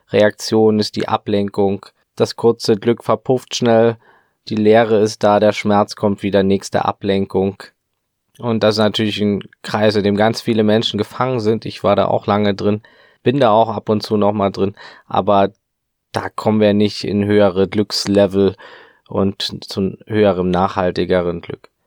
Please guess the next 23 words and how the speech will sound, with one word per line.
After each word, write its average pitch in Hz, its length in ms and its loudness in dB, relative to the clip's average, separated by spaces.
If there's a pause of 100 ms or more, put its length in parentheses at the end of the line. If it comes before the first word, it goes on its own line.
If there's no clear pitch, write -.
(220)
auf - 200 -10
anderem 90 400 -2
Niveau. 90 500 0 (2000)
Also, 104 500 0
sich 123 260 -2
seiner 117 360 2
Probleme 113 520 2
bewusst 107 560 0
sein 110 380 2 (260)
ist - 100 -20
immer 110 220 0
der 104 100 6
erste 107 320 0
Schritt - 400 -4 (400)
und 104 240 -4
dann 104 320 2 (220)
braucht's 107 300 0
natürlich 107 500 0
die 107 160 -2
Ehrlichkeit 104 680 0
zu 101 120 -4
sich 95 220 -2
selbst. - 500 -6